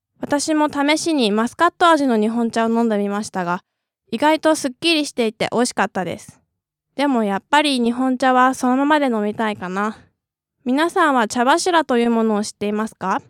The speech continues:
これはお茶の葉の茎のことです。この茎が湯飲みという日本茶用のカップにたまに入ることがあります。そしてごくたまに、その茶柱が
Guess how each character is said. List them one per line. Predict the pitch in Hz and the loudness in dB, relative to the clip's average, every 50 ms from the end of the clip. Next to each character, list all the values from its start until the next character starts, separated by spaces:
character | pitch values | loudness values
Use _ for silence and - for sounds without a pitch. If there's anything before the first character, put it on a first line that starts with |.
| _ _ _ _ _ _ _ _ _ - | _ _ _ _ _ _ _ _ _ -8
こ | - 262 | -4 -2
れ | 262 262 262 | 0 2 2
は | 254 247 - | 2 2 2
お | - 214 | 0 0
茶 | - 277 285 | 2 2 2
の | 294 302 285 | 2 2 0
葉 | - 302 285 | 0 0 0
の | 277 269 269 - | 0 0 0 0
茎 | - 254 226 - 302 302 | -2 -2 -2 0 0 0
の | 311 302 | 0 0
こ | - 294 285 | 0 0 0
と | 285 262 | 0 0
で | 233 208 214 | 0 -2 -4
す。 | - - - - _ _ _ _ _ _ _ _ _ _ | -6 -12 -20 -20 _ _ _ _ _ _ _ _ _ _
こ | - 262 | -6 -4
の | 247 269 285 277 | -2 -2 -2 -2
茎 | - - - - 269 247 | -4 -8 -10 -8 -4 0
が | 254 247 262 - _ _ _ _ _ _ _ _ _ | 0 0 0 0 _ _ _ _ _ _ _ _ _
湯 | 233 220 247 | -2 0 2
飲 | 285 302 | 2 2
み | 330 320 | 2 2
と | - 320 311 | 4 4 4
い | 302 302 302 302 294 | 4 4 2 2 2
う | |
日 | 277 254 254 262 | 0 0 0 0
本 | 262 311 330 330 320 | 0 -2 -2 -2 0
茶 | - 339 330 | 0 2 2
用 | 330 311 311 311 | 2 2 2 0
の | 311 320 311 | 0 -2 -2
カ | - 349 | -2 -4
ッ | 349 | -6
プ | - _ 285 254 | -4 _ -2 -2
に | 226 202 190 202 | 0 -2 -4 -6
た | 151 - | -6 -4
ま | 220 233 262 | -2 -2 0
に | 294 302 | -2 0
入 | 285 339 359 330 302 | 0 2 2 2 2
る | |
こ | 254 240 233 | 0 -2 -2
と | 233 202 | -2 -2
が | 196 190 180 | -2 -2 -2
あ | |
り | 180 180 | -2 -4
ま | 180 180 175 190 | -4 -4 -4 -6
す。 | - - - _ _ _ _ _ _ _ _ _ _ _ _ _ _ _ _ _ _ _ _ | -8 -14 -20 _ _ _ _ _ _ _ _ _ _ _ _ _ _ _ _ _ _ _ _
そ | - 262 254 | -8 -8 -6
し | - | -4
て | - 262 247 | -2 -4 -2
ご | 226 - 339 349 | 2 2 2 2
く | - 359 - | 0 -2 -2
た | 294 254 226 | 0 0 2
ま | 233 226 | 2 2
に、 | 214 214 220 214 - _ _ _ _ _ _ _ _ - | 2 2 0 0 -4 _ _ _ _ _ _ _ _ -12
そ | - 269 | -6 -4
の | 262 269 262 | -2 -2 -2
茶 | - 247 247 | -2 0 0
柱 | 277 311 - 320 277 254 233 202 | 2 2 2 2 2 4 4 4
が | 190 190 180 | 2 0 0